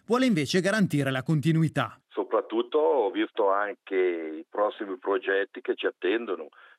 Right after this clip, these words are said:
Speaker 2: In particolare parlo della protezione della frazione di Sorte, la parte destra,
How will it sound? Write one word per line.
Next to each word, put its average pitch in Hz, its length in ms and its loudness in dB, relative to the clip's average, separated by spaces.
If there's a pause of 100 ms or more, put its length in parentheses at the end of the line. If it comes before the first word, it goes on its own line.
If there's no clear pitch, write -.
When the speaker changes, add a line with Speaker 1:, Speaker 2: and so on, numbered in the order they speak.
(100)
Speaker 2:
In 82 100 -20
particolare 87 1120 0
parlo 87 260 -2
della 87 180 -4
protezione 90 580 -4
della 87 140 -4
frazione - 320 -8
di 82 140 -16
Sorte, 95 400 -2
la - 140 -4
parte 82 300 -8
destra, 87 600 -6